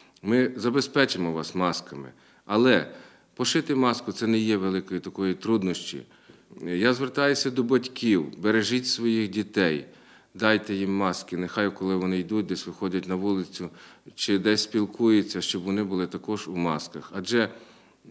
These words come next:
е, я ще раз хочу наголосити і підкреслити: це перебування в місцях, де є люди, е, в масках, це особиста гігієна і це, ще раз наголошую: звернення до лікарів. Я надіюсь на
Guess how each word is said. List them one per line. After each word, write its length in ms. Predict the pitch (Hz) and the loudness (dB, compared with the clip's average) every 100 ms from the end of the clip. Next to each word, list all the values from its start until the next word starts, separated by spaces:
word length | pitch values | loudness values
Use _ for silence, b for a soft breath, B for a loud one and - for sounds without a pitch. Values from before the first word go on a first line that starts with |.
| - | -6
е, 200 | 85 85 | -2 0
я 120 | 101 | 0
ще 260 | - 123 107 | 0 4 4
раз 160 | 90 | 4
хочу 280 | - 92 92 | -2 -8 -4
наголосити 640 | 92 90 90 - 117 117 | -2 -2 -2 0 -2 -2
і 100 | 98 | -6
підкреслити: 800 | 98 98 107 101 - 82 - 71 - B B B - | -6 -4 2 2 2 -6 -8 -14 -16 B B B -6
це 380 | 113 104 87 - - | 2 2 2 -6 -2
перебування 680 | 101 95 104 113 107 98 | 0 2 4 4 4 2
в 320 | 87 80 82 | 0 -2 -2
місцях, 600 | 85 98 - 107 90 - - | -2 -4 -2 -2 -2 -4 -8
де 100 | 90 | -4
є 280 | 90 90 85 - | 0 0 -2 -2
люди, 440 | 87 92 80 78 67 B B B B B 82 | 0 0 0 -4 -10 B B B B B -8
е, 260 | 82 82 | -4 -4
в 120 | 78 82 | -4 -2
масках, 600 | 101 107 - 104 95 - _ _ - - | 0 0 -2 -8 -10 -14 _ _ -20 -6
це 320 | 120 117 107 - | 0 2 0 -6
особиста 600 | 95 - 101 117 117 - | -8 -2 2 4 4 2
гігієна 680 | 101 104 101 98 98 95 92 - | -2 0 0 0 2 0 -2 -6
і 100 | 82 | -10
це, 360 | - 123 135 - | -4 -2 -4 -8
ще 260 | - - 104 | -10 -2 0
раз 180 | 104 107 | 0 -4
наголошую: 580 | 90 90 90 - 85 76 | -4 -2 -4 -4 -8 -8
звернення 600 | 76 95 98 92 90 85 B B B | -2 0 0 -2 -4 -8 B B B
до 100 | 92 | -2
лікарів. 500 | 92 85 85 78 71 80 | 0 0 -2 -4 -4 -2
Я 140 | 117 | 2
надіюсь 560 | 127 123 131 110 92 95 | 2 2 4 4 2 -2
на 220 | 90 | -4